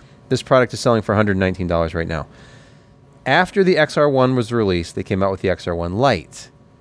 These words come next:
It got rid of the R G B lighting, the physical, uh, control dial on the top. It got rid of the, um, microphone input, the analog microphone input, stripped it down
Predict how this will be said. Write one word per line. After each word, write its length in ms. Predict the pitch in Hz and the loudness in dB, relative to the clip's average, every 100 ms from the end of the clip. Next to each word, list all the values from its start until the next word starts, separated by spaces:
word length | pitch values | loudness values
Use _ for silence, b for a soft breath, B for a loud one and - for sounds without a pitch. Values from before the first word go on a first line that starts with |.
| _ | _
It 80 | 101 | -2
got 260 | 107 - | -2 0
rid 220 | 104 127 | 0 2
of 420 | 143 123 117 110 - | 4 4 2 0 -6
the 220 | 98 92 | -6 -2
R 120 | 92 | -2
G 140 | 90 85 | -4 -6
B 120 | 85 | -4
lighting, 540 | 107 127 131 123 113 101 | 2 2 2 0 -2 -4
the 60 | |
physical, 720 | 90 107 92 - 92 85 82 - - - - - - | -2 -4 -4 -6 -4 -4 -6 -12 -20 -20 -20 -20 -6
uh, 100 | 87 | -6
control 640 | - 87 127 120 110 110 - - - | -6 -6 0 2 2 0 -6 -20 -2
dial 240 | 107 104 101 | 2 4 2
on 80 | |
the 80 | 101 | 0
top. 320 | - 95 92 - | 0 0 0 -4
It 60 | - - | -20 -2
got 200 | 95 92 | -2 0
rid 140 | 95 | -2
of 220 | 92 85 | -2 -4
the, 300 | 90 87 82 | -4 -4 -2
um, 340 | 80 80 78 78 - - - - - - - - - | -4 -4 -8 -12 -18 -20 -20 -20 -20 -20 -20 -18 -2
microphone 480 | 113 113 117 113 107 | 0 0 0 -2 0
input, 560 | 107 98 104 101 - - - | -2 2 0 0 -12 -14 -6
the 80 | |
analog 280 | 98 98 95 | -2 0 0
microphone 320 | 95 90 - 92 | -2 -4 -4 -6
input, 280 | 90 95 - B B B B B | -4 -4 -4 B B B B B
stripped 280 | - 180 - | -2 0 2
it 60 | |
down 460 | 139 127 113 113 110 | 2 4 4 2 -2